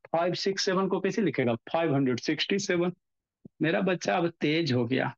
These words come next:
इतना बड़ा कर लेता। फ़ाइव हंड्रेड कितना लिखेगा? इसको, इसको फ़ाइव हंड्रेड सिक्सटी सेवन, है ना? हाँ सर, सिक्सटी सेवन लिखेगा।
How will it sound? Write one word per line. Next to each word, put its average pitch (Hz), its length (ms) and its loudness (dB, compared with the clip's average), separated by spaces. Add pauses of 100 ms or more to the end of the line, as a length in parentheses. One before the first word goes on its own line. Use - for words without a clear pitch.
(260)
इतना 202 340 2
बड़ा 160 240 0
कर 143 220 0
लेता। 139 320 -2 (1000)
फ़ाइव 151 320 2
हंड्रेड 170 360 2
कितना 180 360 0
लिखेगा? 180 500 0 (1500)
इसको, 135 280 0
इसको 135 240 0 (120)
फ़ाइव 151 240 2
हंड्रेड 175 280 0
सिक्सटी 185 800 -2 (440)
सेवन, 117 680 -2 (1040)
है 180 240 0
ना? 110 220 2 (240)
हाँ 110 180 0
सर, - 300 -2 (1900)
सिक्सटी 131 640 -2
सेवन 123 500 -2
लिखेगा। - 400 -6